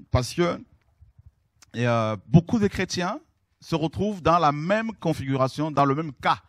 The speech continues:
que les Juifs de l'époque de Paul. Ils avaient reçu la Torah. Ils avaient reçu et, euh, euh, ils avaient vécu beaucoup de miracles de la part du Seigneur. Ils avaient vu,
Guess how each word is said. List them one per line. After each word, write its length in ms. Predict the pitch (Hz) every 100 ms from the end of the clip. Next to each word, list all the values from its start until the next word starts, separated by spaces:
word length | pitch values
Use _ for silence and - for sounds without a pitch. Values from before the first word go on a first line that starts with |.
| _ _ _ -
que 80 |
les 140 | 135 135
Juifs 400 | 113 151 165 165
de 120 | 151
l'époque 440 | 120 - 143 135
de 100 | 120
Paul. 460 | 101 - 113 85 76 - _ _ _ _ _ _ _ _ _ _ _ _ _ - _ -
Ils 180 | 170
avaient 320 | 175 175 214 220
reçu 540 | 127 143 - - 190 -
la 120 | 131
Torah. 400 | - 143 104 92 _ _ _ _ _ _ _ _ _ _ _ _ - - -
Ils 100 | 151
avaient 140 | 160
reçu 560 | 180 185 - 196 208 240 - _ _
et, 160 | 123 139
euh, 640 | 131 127 123 123 120 113 110 _ _ _ _ -
euh, 360 | 120 120 110 120 104 -
ils 120 | 147
avaient 120 | 165
vécu 260 | 170 175 202
beaucoup 300 | 127 - 269
de 100 | 214
miracles 420 | 190 175 165 - -
de 80 | 120
la 80 | 127
part 140 | 143
du 60 | 113
Seigneur. 360 | 117 101 92 78 _ _ _ _ _ _ _ _ _ _ _ _ _ _ _ _ _ _ _ _ _ _ - _
Ils 160 | 165
avaient 180 | 160 185
vu, 480 | 180 175 202 190 135